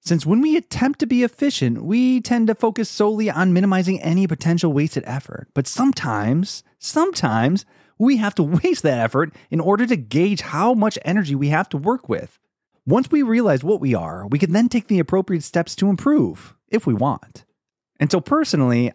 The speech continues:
I've been currently working on finding happiness through stillness, because happiness is the harvest of a quiet mind. So I'm <laughs> gonna try to quiet this mind of mine the best that I can. And so this is why I've been practicing breathing and meditation to quiet that mind, which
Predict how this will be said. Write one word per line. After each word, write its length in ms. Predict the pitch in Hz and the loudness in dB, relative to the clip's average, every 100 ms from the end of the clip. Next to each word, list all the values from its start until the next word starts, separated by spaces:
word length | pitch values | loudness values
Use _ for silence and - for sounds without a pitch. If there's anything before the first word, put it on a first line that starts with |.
| - | -2
I've 160 | 226 | 0
been 140 | 226 190 | 2 0
currently 460 | - 208 202 147 | 0 0 2 2
working 340 | 127 147 143 131 | 2 0 0 -2
on 80 | |
finding 280 | 117 165 208 | 0 0 2
happiness 500 | 160 147 151 139 120 | 2 2 2 0 0
through 220 | - 165 | 0 0
stillness, 640 | 170 - 170 180 123 67 - | 0 -2 0 2 0 -2 -6
because 260 | 131 120 | -2 -2
happiness 680 | - - 262 165 113 104 110 | -4 -4 -2 0 0 0 -2
is 80 | 123 | -2
the 100 | 123 | -4
harvest 360 | - 180 180 - | 0 0 0 -2
of 100 | 131 | -4
a 60 | |
quiet 400 | - 135 135 123 | -4 -2 0 -2
mind. 540 | 117 156 143 64 - - | -2 -2 -2 -4 -10 -12
So 140 | - 165 | -4 0
I'm 120 | 208 | 0
<laughs> 140 | 202 | 2
gonna 200 | 220 208 | 0 -2
try 200 | 175 202 | 0 0
to 60 | 185 | 0
quiet 520 | - 165 214 190 - | -2 -2 2 0 0
this 200 | 123 113 | -4 -2
mind 380 | 113 107 110 113 | 0 0 0 0
of 80 | 107 | 0
mine 400 | 110 110 120 151 - - | 2 2 0 -2 -12 -6
the 80 | 123 | -2
best 280 | 151 165 - | 0 -2 0
that 80 | |
I 100 | 139 | 0
can. 420 | 135 151 117 87 - _ _ _ _ | 0 0 -2 -2 -8 _ _ _ _
And 160 | 156 156 | -2 0
so 180 | 190 185 | 0 0
this 240 | 233 - | 0 -2
is 60 | 226 | -2
why 160 | 190 | 0
I've 80 | 190 | 0
been 100 | 175 | 0
practicing 600 | - 175 180 160 - 165 | -2 -2 -2 -4 0 -2
breathing 420 | 110 135 175 170 | 0 0 0 2
and 100 | 131 | 2
meditation 760 | 120 156 135 - 160 190 - 76 | 2 2 0 0 0 0 -4 -6
to 120 | - | -4
quiet 500 | 127 - 202 285 175 | -4 -2 0 2 2
that 200 | 120 92 | 0 -4
mind, 400 | 104 101 92 101 | -8 -6 -4 -2
which 160 | 135 | -2